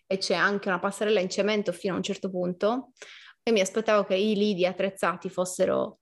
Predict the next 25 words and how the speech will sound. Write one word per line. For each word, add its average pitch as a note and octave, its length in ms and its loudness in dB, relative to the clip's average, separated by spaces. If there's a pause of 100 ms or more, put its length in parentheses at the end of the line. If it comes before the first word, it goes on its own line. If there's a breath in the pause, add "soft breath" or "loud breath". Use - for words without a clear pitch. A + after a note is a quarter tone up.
attrezzati, F3 1000 -4
cioè - 180 -4
che G3+ 120 -2
avessero F#3+ 360 0
la F#3+ 80 2
passerella G3+ 480 0
di F#3 140 -2
legno F#3 320 2
fino F#3+ 200 -2
al F3+ 140 -2
mare. F3 460 0 (440 loud breath)
E A3 80 0
invece G3+ 640 4
ho F#3+ 100 2
letto F#3+ 360 -2
da G3+ 160 2
poco G#3 280 0
in F#3+ 100 2
uno F#3+ 120 0
di F#3+ 120 -2
questi G#3 260 -2
gruppi, G3+ 460 2
Ostia F#3+ 320 -2
in F#3+ 100 -2
Forma, F#3+ 520 0